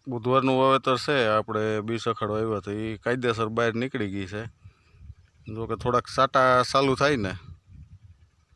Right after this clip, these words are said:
તો મસ્ત ઉગાવ આવી જાય એમ છે. જો આપણો ભાઈની છે, આ ત્રણ દિવસ આગળ આપણી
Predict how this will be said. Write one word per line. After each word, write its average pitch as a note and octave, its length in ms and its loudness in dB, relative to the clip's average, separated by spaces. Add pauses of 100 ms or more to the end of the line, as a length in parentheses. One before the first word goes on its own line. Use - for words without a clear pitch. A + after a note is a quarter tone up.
(240)
તો - 160 -16
મસ્ત B2 340 -4
ઉગાવ A2 400 -2
આવી G#2 260 -4
જાય G2+ 200 -10
એમ G2 80 -12
છે. G#2 180 -12 (1700)
જો A#2 100 -8
આપણો A2+ 340 -2
ભાઈની B2 480 0
છે, G#2+ 120 -6 (1400)
આ A#2 120 -8
ત્રણ C#3 280 2
દિવસ B2+ 280 4
આગળ B2 320 4
આપણી G#2 360 0